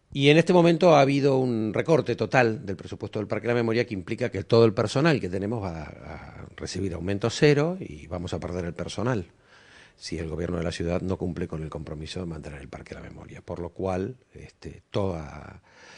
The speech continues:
nuestra organización, es decir, nuestra institución, el Consejo Ejecutivo del Parque de la Memoria, que integro con todas las demás organizaciones de derechos humanos,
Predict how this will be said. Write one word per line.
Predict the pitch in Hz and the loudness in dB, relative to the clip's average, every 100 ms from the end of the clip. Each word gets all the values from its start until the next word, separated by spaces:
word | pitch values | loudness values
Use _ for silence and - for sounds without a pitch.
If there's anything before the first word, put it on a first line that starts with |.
| - - - - | -20 -20 -20 -10
nuestra | 101 - 92 | -8 -4 -4
organización, | 90 98 131 170 220 120 | -4 -4 -2 2 2 0
es | |
decir, | 87 85 | -4 -8
nuestra | 82 - 80 | -10 -12 -14
institución, | - 80 92 156 156 80 78 | -12 -8 -2 0 2 0 -6
el | 76 | -8
Consejo | 87 90 90 87 | -8 -6 -6 -6
Ejecutivo | 90 92 92 160 120 | -6 -4 0 2 2
del | 78 | -4
Parque | 71 82 - | -8 -10 -8
de | 82 | -8
la | |
Memoria, | 92 117 104 | -6 -6 -6
que | 78 | -10
integro | 82 120 123 95 | -4 0 2 0
con | 80 73 | -6 -8
todas | 71 | -8
las | 76 | -6
demás | 87 80 67 | -6 -8 -10
organizaciones | 76 78 80 87 | -12 -10 -8 -6
de | 76 | -6
derechos | 71 - - | -10 -10 -8
humanos, | 101 139 113 90 | -4 -4 -6 -8